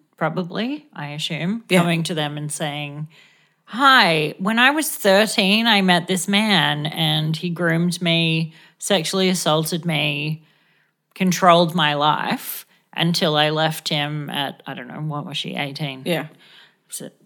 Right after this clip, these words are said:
Speaker 1: nineteen, eighteen, whatever, um, still a teenager. Um, I know that you can't do anything about that,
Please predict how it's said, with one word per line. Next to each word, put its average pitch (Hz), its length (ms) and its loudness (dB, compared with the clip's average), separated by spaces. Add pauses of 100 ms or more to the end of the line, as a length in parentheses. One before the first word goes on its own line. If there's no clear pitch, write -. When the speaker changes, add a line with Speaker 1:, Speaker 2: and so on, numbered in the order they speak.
Speaker 1:
nineteen, - 680 -10
eighteen, 160 400 -6
whatever, 170 440 0 (220)
um, 160 440 0 (160)
still 151 340 -2
a 143 60 -6
teenager. 160 840 0 (420)
Um, 156 300 -2 (440)
I 185 180 4
know 196 260 2
that 208 180 -2
you 156 100 -4
can't 165 280 0
do 160 140 -2
anything 151 380 -4
about 139 340 -6
that, 143 340 -4